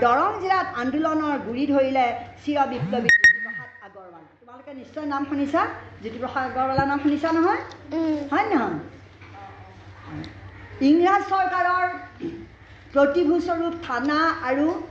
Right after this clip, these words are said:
Speaker 1: কছাৰীবোৰত জাতীয় পতাকা উত্তোলন কৰি আমাৰ নৈতিক বিজয় সুনিশ্চিত কৰা হওক আৰু তেনে কৰিলে বিশ্বৰ দৃষ্টিত ব্ৰিটিছ চৰকাৰৰ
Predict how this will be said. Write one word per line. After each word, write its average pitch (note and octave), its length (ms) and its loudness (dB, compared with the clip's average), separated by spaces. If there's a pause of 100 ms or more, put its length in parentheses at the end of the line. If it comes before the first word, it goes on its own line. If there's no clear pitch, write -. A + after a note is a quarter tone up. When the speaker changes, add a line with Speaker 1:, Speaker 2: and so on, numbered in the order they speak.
(200)
Speaker 1:
কছাৰীবোৰত D4+ 800 2
জাতীয় C#4+ 320 0
পতাকা D#4 380 -2
উত্তোলন D4+ 520 0
কৰি D4 220 2
আমাৰ C4+ 380 0
নৈতিক D4 480 0
বিজয় F4 340 2
সুনিশ্চিত D4+ 560 0
কৰা C#4+ 200 2
হওক B3 240 0 (300)
আৰু C4 220 4
তেনে D#4 360 6
কৰিলে G4+ 300 0
বিশ্বৰ D4 520 -2
দৃষ্টিত D4 420 -6 (480)
ব্ৰিটিছ D4+ 420 4
চৰকাৰৰ E4 440 2